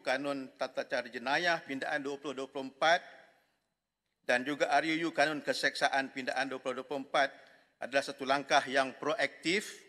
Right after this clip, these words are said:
dalam membendung kegiatan jenayah dalam cyber, khususnya melibatkan akaun keldai ini.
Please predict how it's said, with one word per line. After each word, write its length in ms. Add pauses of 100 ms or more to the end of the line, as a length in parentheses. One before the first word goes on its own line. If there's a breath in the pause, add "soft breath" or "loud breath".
(600)
dalam 320
membendung 560
kegiatan 400
jenayah 480
dalam 240
cyber, 480
khususnya 400
melibatkan 720 (500)
akaun 640
keldai 480
ini. 160